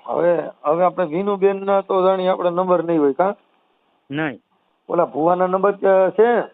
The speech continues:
Speaker 2: હા, ભુવાના નંબર છે, ત્રણ નંબર છે મારી પાસે.
Speaker 1: ત્રણે ત્રણ નંબર આમાં WhatsApp-માં નાખી દે ને.
Speaker 2: હાલો, રાખી દો, હાલો.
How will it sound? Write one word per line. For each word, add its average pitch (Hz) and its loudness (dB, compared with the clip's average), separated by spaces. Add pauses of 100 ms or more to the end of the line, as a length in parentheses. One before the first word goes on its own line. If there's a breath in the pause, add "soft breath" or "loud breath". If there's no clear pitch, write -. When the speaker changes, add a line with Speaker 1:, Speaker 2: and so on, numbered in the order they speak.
(200)
Speaker 2:
હા, 156 -2
ભુવાના 202 0
નંબર 226 0
છે, - -12
ત્રણ 220 0
નંબર 208 -4
છે 202 -4
મારી 170 -4
પાસે. 123 -12 (360)
Speaker 1:
ત્રણે 208 2
ત્રણ 214 2
નંબર 220 2
આમાં 208 2
WhatsApp-માં 202 0
નાખી 208 0
દે 226 2
ને. 247 0 (800)
Speaker 2:
હાલો, 185 0
રાખી 170 -2
દો, 151 -4
હાલો. 143 -4